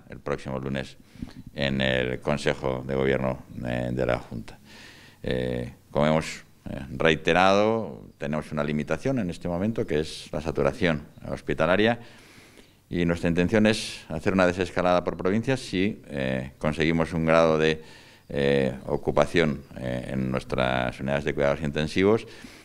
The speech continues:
y empezar en aquellas provincias que tengan, eh,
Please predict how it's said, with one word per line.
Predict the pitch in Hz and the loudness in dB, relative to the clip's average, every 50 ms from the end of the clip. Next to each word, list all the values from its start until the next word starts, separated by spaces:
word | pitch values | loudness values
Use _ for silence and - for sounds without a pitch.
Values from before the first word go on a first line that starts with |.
| - - | -10 -2
y | - 87 85 | 2 4 6
empezar | 85 85 82 76 82 80 - 95 92 | 6 6 4 2 2 4 4 4 4
en | 92 90 | 6 4
aquellas | 87 - - 90 90 90 90 87 - | 2 2 2 2 2 2 0 0 -2
provincias | - 87 82 85 85 85 85 95 90 90 90 - - - - - | -2 -2 -2 -2 -4 -4 -4 -4 -4 -4 -4 -6 -10 -18 -18 -12
que | - 73 | -10 -10
tengan, | - - 65 65 65 67 67 67 65 65 65 | -6 -4 -4 -2 0 0 -2 -2 -4 -6 -12
eh, | 69 60 60 60 60 60 60 60 60 58 58 | -12 -10 -8 -8 -6 -6 -6 -6 -8 -8 -10